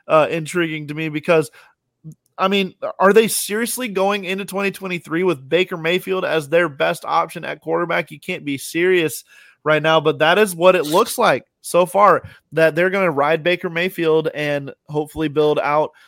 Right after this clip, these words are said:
this roster and maybe go after a quarterback in twenty twenty-four. I don't know. Maybe Baker Mayfield works out. Maybe, uh, their first round or their,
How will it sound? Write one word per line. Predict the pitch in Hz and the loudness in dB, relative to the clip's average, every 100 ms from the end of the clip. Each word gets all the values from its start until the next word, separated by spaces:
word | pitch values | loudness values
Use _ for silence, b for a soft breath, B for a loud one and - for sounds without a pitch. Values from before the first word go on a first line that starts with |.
| b | b
this | 151 151 - | -6 -6 -2
roster | 143 165 175 - 156 156 | 0 2 -2 -4 -2 -2
and | 131 143 | -4 -6
maybe | 143 151 156 | -4 -4 0
go | 160 | 2
after | 160 165 170 | 2 0 -6
a | |
quarterback | 165 175 175 175 180 185 | -4 -2 0 0 0 0
in | 180 180 180 180 b b b | -4 -4 -6 -12 b b b
twenty | - 147 151 | -8 -4 -4
twenty-four. | - 170 170 - 170 185 214 220 b b b - | -2 0 -2 -2 0 4 4 2 b b b -6
I | 131 147 | -2 0
don't | 180 | 2
know. | 226 185 - b | 2 2 -2 b
Maybe | 139 156 156 165 165 160 _ _ _ _ - | -4 -2 -2 -2 -2 -4 _ _ _ _ -4
Baker | 165 175 | -4 -2
Mayfield | 180 185 185 180 | -2 -2 -2 -4
works | 180 185 170 | -2 -2 0
out. | 190 208 156 | 2 0 -2
Maybe, | 156 170 170 170 170 165 _ _ _ _ - | -8 -6 -4 -4 -4 -8 _ _ _ _ -4
uh, | 151 147 135 | 0 2 0
their | 135 160 156 | 2 2 2
first | - 165 - | -2 -6 -4
round | 165 151 | -6 -4
or | 160 156 | 0 0
their, | 151 151 143 135 | 2 0 0 -4